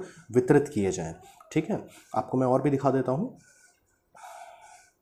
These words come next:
ये देखिए यहाँ पर सारी नियुक्तियों का डिटेल है। ये भी सेम उसी Twitter हैंडल का डिटेल मैं आपके साथ शेयर कर रहा हूँ। मुख्यमंत्री श्री माई योगी आदित्यनाथ जी के कुशल निर्देशन में मार्च दो हज़ार सत्रह से अब तक प्रदेश की सरकार द्वारा पुलिस विभाग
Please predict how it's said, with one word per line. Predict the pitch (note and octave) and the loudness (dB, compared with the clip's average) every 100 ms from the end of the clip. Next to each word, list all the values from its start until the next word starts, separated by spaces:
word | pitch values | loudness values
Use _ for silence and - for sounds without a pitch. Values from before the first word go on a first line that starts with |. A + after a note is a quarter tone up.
| _ _ _ _ _ - | _ _ _ _ _ 0
ये | C3 | 2
देखिए | G#2 G#2+ | 2 0
यहाँ | G#2+ A#2+ | -2 0
पर | D#3+ F#3+ F#3 | 2 4 2
सारी | F#3 C3+ D3 | 4 4 6
नियुक्तियों | C3 B2+ C#3+ | 2 0 2
का | C#3 | 4
डिटेल | B2+ A2+ B2 | 2 2 2
है। | E3+ - - - - - - - _ _ _ - | 2 -2 -12 -20 -20 -20 -20 -20 _ _ _ 4
ये | C3 | 4
भी | D3 | 6
सेम | - D3 - | 4 4 2
उसी | A#2+ D3 | 0 2
Twitter | C3+ C3+ C3 | 2 4 2
हैंडल | B2+ B2+ C3+ | 4 2 2
का | C3 B2+ A#2 | 4 4 2
डिटेल | A#2+ A#2 B2+ B2+ | 0 0 2 2
मैं | A#2+ | 2
आपके | B2 | 0
साथ | B2 | 0
शेयर | B2 - A#2+ | 0 2 2
कर | C3 | 2
रहा | C3+ | 2
हूँ। | F3+ F3+ | 2 2
मुख्यमंत्री | C3+ C#3 C#3 D#3+ | 2 2 2 2
श्री | E3+ D#3 | 2 2
माई | D3+ B2 | 2 2
योगी | C#3 B2+ C3+ C3+ | 4 4 4 4
आदित्यनाथ | A#2+ B2 C3 B2 | 4 2 2 0
जी | A#2+ | 0
के | B2+ | 0
कुशल | B2 A#2+ - D3+ | 0 0 0 2
निर्देशन | D#3 B2+ A#2+ A#2 D3+ | 4 2 2 2 2
में | C#3+ | 0
मार्च | A#2+ A#2+ B2+ | 0 0 0
दो | C3 | 0
हज़ार | B2 B2+ | 2 0
सत्रह | B2 A#2+ B2+ | -2 0 0
से | C3+ | 0
अब | - | -4
तक | C3 | -4
प्रदेश | B2 A#2 A#2+ | -2 0 0
की | - C#3 C#3 | 0 2 0
सरकार | C#3 B2+ A#2+ B2+ C3+ | -2 -6 -2 0 2
द्वारा | C#3 A#2+ A#2+ | 2 2 2
पुलिस | B2 - C3 D3 A#2+ | 0 0 0 0 -2
विभाग | A2 G2 - | 0 -2 -2